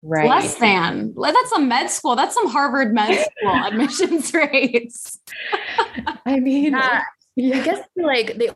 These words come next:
Speaker 3: opened up applications to everyone in the world because of
Speaker 2: Oof.
Speaker 3: covid, but because of that, the application pool just got that much bigger. So they were saying this batch was sixteen thousand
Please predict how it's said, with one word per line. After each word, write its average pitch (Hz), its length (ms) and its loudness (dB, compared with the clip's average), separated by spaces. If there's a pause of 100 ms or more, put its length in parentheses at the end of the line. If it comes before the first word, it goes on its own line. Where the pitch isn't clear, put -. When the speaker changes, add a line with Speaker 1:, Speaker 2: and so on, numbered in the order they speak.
(140)
Speaker 3:
opened 294 500 0
up 180 380 0
applications 170 800 0
to - 220 -4
everyone 160 460 2
in 151 120 0
the 151 80 -4
world 143 600 0 (140)
because 170 380 2
of 156 120 4
Speaker 2:
Oof. - 60 -16
Speaker 3:
covid, - 520 -2
but - 160 -20
because 185 440 0
of 175 160 2
that, 175 380 2
the 175 80 2
application 160 840 0
pool 160 480 2
just 156 200 -6
got - 220 -4
that 156 180 2
much 151 240 -6
bigger. 117 440 -4
So 160 440 2
they 160 120 2
were 160 140 2
saying 156 460 -2
this 160 180 -4
batch 151 320 2
was 156 240 -4
sixteen 160 720 0
thousand 147 680 -2